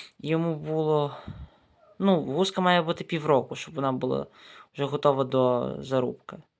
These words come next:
Ну, якщо на комбікормах, то може і швидше. От. Та вона в мене годувалась тільки, е, декілька тижнів на комбікормі,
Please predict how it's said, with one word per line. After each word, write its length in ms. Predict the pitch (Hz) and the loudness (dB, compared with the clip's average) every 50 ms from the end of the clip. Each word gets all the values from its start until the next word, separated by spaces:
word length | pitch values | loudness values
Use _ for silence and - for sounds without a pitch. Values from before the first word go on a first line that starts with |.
| _ _ _ _ _ _ _ _ _ _ _ _ _ - | _ _ _ _ _ _ _ _ _ _ _ _ _ 0
Ну, 140 | 214 214 202 | 4 4 6
якщо 280 | 170 151 - - 175 156 | 6 4 2 0 0 0
на 100 | 147 135 | 0 -2
комбікормах, 600 | - 143 143 143 143 - 156 156 165 165 151 - | -4 -4 -4 -4 0 0 2 4 4 2 2 0
то 120 | - 147 | -2 -2
може 220 | 139 139 139 139 | -2 -2 -2 -2
і 20 | 135 | -6
швидше. 520 | - - - - - - - - - - _ _ _ _ _ _ _ _ _ _ _ _ _ _ _ _ _ _ _ _ _ _ _ _ _ - | -6 -6 -6 -8 -8 -8 -8 -10 -12 -14 _ _ _ _ _ _ _ _ _ _ _ _ _ _ _ _ _ _ _ _ _ _ _ _ _ -12
От. 420 | - - 71 69 71 71 71 - - _ _ _ | -8 -6 -6 -6 -6 -8 -10 -12 -14 _ _ _
Та 140 | - - - | -6 -4 -4
вона 220 | 139 156 175 185 | -2 0 0 0
в 40 | 180 | 0
мене 200 | 180 175 170 165 | 0 -2 -4 -4
годувалась 540 | 156 147 156 147 147 156 151 147 139 139 139 | -4 -4 -6 -4 0 0 2 2 2 -2 -4
тільки, 400 | - - 147 - - 139 135 - - _ _ _ _ _ _ _ _ _ - | -10 -14 -14 -8 -6 -6 -6 -6 -10 _ _ _ _ _ _ _ _ _ 0
е, 200 | 135 143 139 135 | 2 2 2 2
декілька 460 | 127 131 147 151 143 139 135 - 143 | 4 4 4 4 4 2 -4 -2 -2
тижнів 340 | 139 - 190 202 196 208 196 | 2 4 4 4 4 4 2
на 80 | 190 185 | 2 0
комбікормі, 680 | 185 - 175 170 175 - - 180 170 160 160 160 160 | -2 -2 -6 -6 -6 -2 0 0 0 0 -2 -6 -10